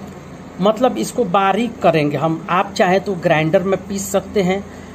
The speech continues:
या पत्थर के ऊपर रख करके पीस सकते हैं। जिस तरीका से आपको आसान लगे, उस तरीका से इसको पीसेंगे। देखिए, इसको पीसने के बाद ये काला हो जाएगा, थोड़ा ब्लैक हो जाएगा। तो इसको हम,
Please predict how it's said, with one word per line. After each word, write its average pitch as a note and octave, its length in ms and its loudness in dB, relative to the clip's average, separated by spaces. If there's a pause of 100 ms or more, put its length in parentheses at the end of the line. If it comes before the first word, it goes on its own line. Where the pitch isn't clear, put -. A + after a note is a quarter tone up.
(120)
या F3+ 200 4 (300)
पत्थर G3 280 2
के F#3+ 120 -2
ऊपर F#3 280 2
रख F#3 200 2
करके F#3+ 220 0
पीस F#3 300 -6
सकते F#3+ 360 -4
हैं। F#3 200 0
जिस A3+ 240 -4
तरीका F3 320 2
से F#3 160 -2
आपको E3 320 0
आसान E3+ 360 2
लगे, G3 220 2
उस G3 260 -8
तरीका E3 320 0
से E3+ 160 -4
इसको G#3+ 320 -6 (880)
पीसेंगे। D#3+ 500 0
देखिए, G#3+ 320 2
इसको G#3+ 320 0
पीसने A#3+ 460 -2
के A#3+ 100 -2
बाद G3+ 240 2
ये G3 140 -2
काला F3+ 340 4
हो D3 120 0
जाएगा, D3+ 280 0
थोड़ा G#3 240 -2
ब्लैक E3 300 0
हो E3 100 -6
जाएगा। D#3 240 0
तो G3 140 -6
इसको A3 280 -6
हम, G#3 240 0